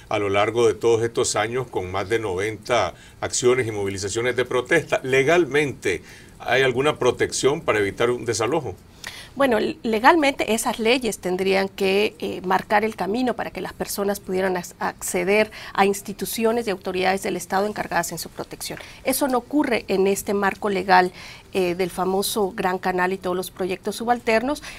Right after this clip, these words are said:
Speaker 2: Efectivamente, eh, las comunidades tendrán acceso a otros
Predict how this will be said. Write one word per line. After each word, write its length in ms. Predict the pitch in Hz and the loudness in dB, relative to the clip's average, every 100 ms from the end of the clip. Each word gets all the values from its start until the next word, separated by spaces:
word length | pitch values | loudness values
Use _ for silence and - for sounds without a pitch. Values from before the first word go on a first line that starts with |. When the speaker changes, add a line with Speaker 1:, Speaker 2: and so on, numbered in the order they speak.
| - | -6
Speaker 2:
Efectivamente, 960 | 208 208 - 226 220 214 220 240 233 - | -2 -2 0 2 4 2 0 0 0 -2
eh, 280 | 208 196 - | -6 -6 -6
las 180 | - - | -6 -6
comunidades 640 | - 202 196 196 226 226 | -4 0 2 2 2 0
tendrán 500 | - 175 190 202 233 | -2 0 4 4 4
acceso 380 | 208 - 196 196 | 2 -4 -4 -2
a 80 | 180 | -2
otros 420 | 185 208 190 - | -2 -4 -4 -6